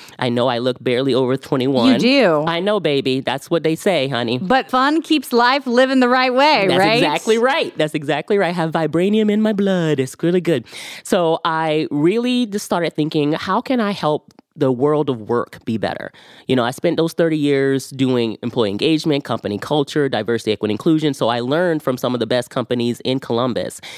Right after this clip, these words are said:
Speaker 1: And then I wanted to magnify my effect. You know, when you're working with one company, you're only touching so many people.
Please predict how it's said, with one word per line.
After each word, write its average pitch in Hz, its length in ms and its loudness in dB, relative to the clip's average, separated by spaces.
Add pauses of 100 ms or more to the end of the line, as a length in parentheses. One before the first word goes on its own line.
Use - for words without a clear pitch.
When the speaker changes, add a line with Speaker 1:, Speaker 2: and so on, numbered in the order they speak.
(260)
Speaker 1:
And 160 160 2
then 196 100 0
I 202 80 0
wanted 180 360 0
to 143 120 -2
magnify 117 960 -4 (160)
my 107 260 -4
effect. - 560 -8 (220)
You 123 100 2
know, 113 100 2
when 123 160 0
you're 123 120 0
working 165 260 0
with 143 140 0
one 131 160 -2
company, 113 420 -4
you're 123 140 0
only 123 200 0
touching 123 380 -6
so 123 220 -2
many 117 200 -2
people. - 440 -6